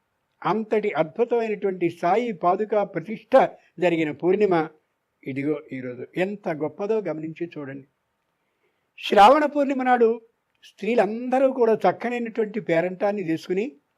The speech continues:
ఎవరెవరికి వచ్చినటువంటి మంగళహారతుల్ని అమ్మవారి గురించి గొంతెత్తి గానాన్ని చేస్తూ సంగీతం ద్వారా,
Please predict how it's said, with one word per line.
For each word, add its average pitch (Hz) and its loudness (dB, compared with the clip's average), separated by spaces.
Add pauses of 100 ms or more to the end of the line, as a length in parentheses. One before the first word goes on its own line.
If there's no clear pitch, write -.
(440)
ఎవరెవరికి 269 6
వచ్చినటువంటి 233 0
మంగళహారతుల్ని 220 0
అమ్మవారి 214 2
గురించి 196 -6
గొంతెత్తి 220 -2
గానాన్ని 214 2
చేస్తూ 185 2 (880)
సంగీతం 202 -4
ద్వారా, 160 0